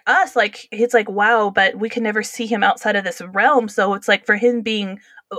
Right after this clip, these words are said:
as you're saying, his most, his, his bread and butter was shocking and ruining of the character. I remember they're doing, like, a roast of him, and it was just so, I'm like, "My gosh, that is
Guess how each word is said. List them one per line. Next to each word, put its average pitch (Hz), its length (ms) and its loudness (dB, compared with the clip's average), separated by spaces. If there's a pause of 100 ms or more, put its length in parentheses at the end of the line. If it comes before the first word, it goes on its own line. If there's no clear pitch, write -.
as 220 200 0
you're 220 120 0
saying, 226 420 -2
his 202 340 0
most, 202 760 -4 (400)
his, 233 240 0
his 226 260 2
bread 214 260 2
and 190 160 -2
butter 180 480 4
was 196 440 0
shocking 190 800 0
and 165 340 -4
ruining 226 500 0
of 180 140 0
the 170 80 -2
character. 247 440 0
I - 20 4
remember 214 260 0
they're 202 120 2
doing, 202 180 0
like, 185 180 4
a 165 100 2
roast 190 420 0
of 185 120 0
him, 165 340 0 (400)
and 208 100 2
it - 80 -2
was 269 180 0
just 277 300 -6
so, 196 720 0 (120)
I'm 214 80 -8
like, 202 160 -4
"My 214 180 -8
gosh, 220 280 0
that 220 140 2
is 208 320 -8